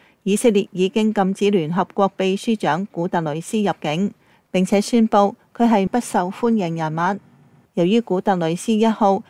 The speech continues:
並冇批評伊朗嘅飛彈襲擊，而係譴責中東衝突不斷擴大、不斷升級，咁引發咗憤怒。卡茨話：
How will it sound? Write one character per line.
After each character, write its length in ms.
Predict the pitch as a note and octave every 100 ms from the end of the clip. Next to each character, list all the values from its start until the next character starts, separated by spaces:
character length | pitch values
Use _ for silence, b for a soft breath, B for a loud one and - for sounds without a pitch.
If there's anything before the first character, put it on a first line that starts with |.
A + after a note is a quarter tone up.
| B
並 140 | - G#3
冇 220 | F#3 G3+
批 80 | -
評 340 | B3 A#3 E3+ E3+
伊 160 | A3+
朗 240 | G#3+ D#3+ F3+
嘅 220 | F#3+ F#3
飛 180 | F#3 A3+
彈 280 | G#3+ D#3+ F#3+
襲 160 | F#3 E3+
擊， 180 | G#3+ G#3+ b b b
而 40 | G3 G#3
係 120 | G3+
譴 200 | G3+ A3
責 160 | G#3+ G3+
中 240 | - A3
東 200 | A3 G#3+
衝 240 | A3 A3+ G#3+
突 140 | F#3 - -
不 80 |
斷 320 | G#3 - E3+ F3
擴 180 | - G3
大、 240 | - F3+ F3 -
不 100 | -
斷 320 | G#3 - F3+
升 220 | F3+ A#3 A3
級， 80 | B3 G#3+ b b b
咁 180 | E3+ G3
引 200 | F3+ F3+
發 140 | F#3+
咗 280 | F3+ D#3 F3+
憤 160 | -
怒。 480 | D#3+ F3 E3+ F3 F3 - _ _ _ _ _ _
卡 160 | - G#3+
茨 220 | - E3
話： 280 | E3+ F3+